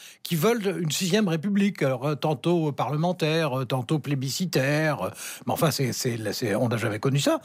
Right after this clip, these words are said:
Et, et puis, même si c'est, euh, Macron ou Fillon qui, eux, sont pour la cinquième république traditionnelle, euh, ça ne se passera pas comme avant, puisqu'il n'y aura plus de parallélisme de majorité présidentielle et parlementaire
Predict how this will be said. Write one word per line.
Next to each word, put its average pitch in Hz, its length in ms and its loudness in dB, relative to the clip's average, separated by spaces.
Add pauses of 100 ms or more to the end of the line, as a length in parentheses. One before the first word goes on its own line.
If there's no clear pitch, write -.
(300)
Et, 175 220 2
et 185 80 4
puis, 254 280 0 (340)
même 233 640 2 (200)
si - 200 -4
c'est, 180 480 2
euh, 127 220 -6
Macron 170 560 0
ou 135 40 0
Fillon 202 440 0
qui, 170 240 0
eux, 214 120 2
sont 151 220 -2
pour 143 180 -2
la 123 80 -2
cinquième 131 380 -4
république 131 460 -6 (160)
traditionnelle, 175 920 0 (440)
euh, - 80 -2
ça - 120 2
ne 185 60 4
se 160 100 0
passera 156 260 -2
pas 165 120 0
comme 196 140 2
avant, 320 220 -4
puisqu'il 208 320 0
n'y 180 80 6
aura 156 200 2
plus 233 160 -2
de 165 200 2 (1000)
parallélisme 214 960 2
de 156 120 -4
majorité 185 760 0
présidentielle 185 800 -2
et - 20 -8
parlementaire 170 640 0